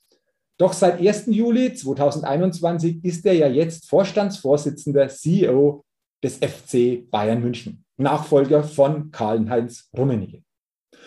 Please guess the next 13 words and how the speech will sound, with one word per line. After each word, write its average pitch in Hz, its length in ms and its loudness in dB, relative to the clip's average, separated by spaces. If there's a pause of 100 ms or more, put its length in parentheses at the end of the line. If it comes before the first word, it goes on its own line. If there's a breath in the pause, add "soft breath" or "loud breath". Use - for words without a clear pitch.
(240 loud breath)
Und 156 140 4
er 214 80 8
wurde 254 200 4
dann 233 120 2
auch 240 240 2
gefragt, 214 640 0 (500)
was 160 220 0
ihn 233 160 0
denn 220 180 6
so 214 140 2
quasi 190 340 2
motiviert 196 640 0
hat, - 280 -6